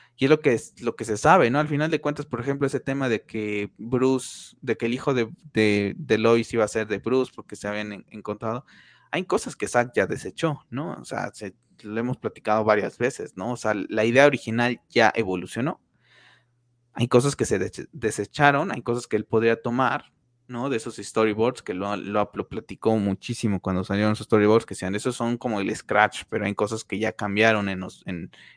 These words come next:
en ot-, en otros bosquejos que él tiene, ¿no? Con Jim Lee, con el mismo Jeff Jones, que, con quien estaba viendo todos esos temas, ¿no? Entonces, el rumor dice es que ya presentó. El rumor dice que ya presentó, que está palabrado y que ya presentó hacia dónde quiere ir.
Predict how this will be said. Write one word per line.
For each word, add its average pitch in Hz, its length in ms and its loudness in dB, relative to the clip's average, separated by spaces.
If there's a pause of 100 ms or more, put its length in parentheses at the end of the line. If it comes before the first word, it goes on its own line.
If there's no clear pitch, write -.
en 104 100 -2
ot-, 110 240 0
en 107 120 0
otros 107 260 -2
bosquejos 104 500 -4
que 104 100 0
él 95 140 -6
tiene, 110 320 -4
¿no? 98 220 -10 (360)
Con 101 220 -6
Jim 110 220 2
Lee, 113 260 0
con 90 340 -12
el 101 60 -8
mismo 107 340 -6
Jeff 104 260 -4
Jones, 104 220 -6
que, - 340 -14
con 92 220 -10
quien 95 200 -8
estaba 101 280 4
viendo 95 240 2
todos 98 200 4
esos - 200 -2
temas, 104 300 4
¿no? 104 100 0
Entonces, 120 420 4 (1400)
el 131 180 10
rumor 165 380 12
dice 180 280 4
es - 100 2
que 131 140 2
ya 131 180 10
presentó. 104 460 0 (720)
El 127 120 4
rumor 151 280 12
dice 147 280 4
que 120 120 2
ya 120 160 8
presentó, 120 440 0
que - 60 -14
está - 220 -2
palabrado 117 480 4
y 120 40 -6
que 107 140 -8
ya 110 160 -2
presentó 107 360 -8
hacia 98 180 -12
dónde 92 200 -12
quiere - 260 -14
ir. - 60 -20